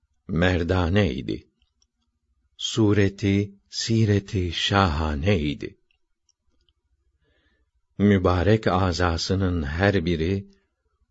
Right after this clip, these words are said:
uygun yaratılmıştı, hem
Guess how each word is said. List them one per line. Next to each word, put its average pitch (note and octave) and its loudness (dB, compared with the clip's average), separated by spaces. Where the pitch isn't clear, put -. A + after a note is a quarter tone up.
uygun A#2 4
yaratılmıştı, D#2 -4
hem F#2 0